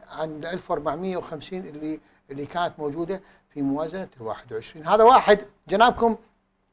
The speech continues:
تسألون شنو، شنو، شنو ما-، ما-، مصير السيد، السيد برزاني، مسعود برزاني في، في حال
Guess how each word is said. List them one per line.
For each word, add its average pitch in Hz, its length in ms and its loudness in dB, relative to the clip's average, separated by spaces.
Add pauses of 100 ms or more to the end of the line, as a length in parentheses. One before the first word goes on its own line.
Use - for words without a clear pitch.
(640)
تسألون 233 500 2 (200)
شنو، 262 320 -2
شنو، 220 360 2
شنو 220 240 0
ما-، 214 220 2
ما-، 202 200 -2
مصير 240 320 -4
السيد، 208 360 0
السيد 185 920 -4
برزاني، 185 640 -2 (360)
مسعود 175 340 -4
برزاني 202 560 2 (300)
في، 196 400 -4
في - 320 -8
حال 196 500 6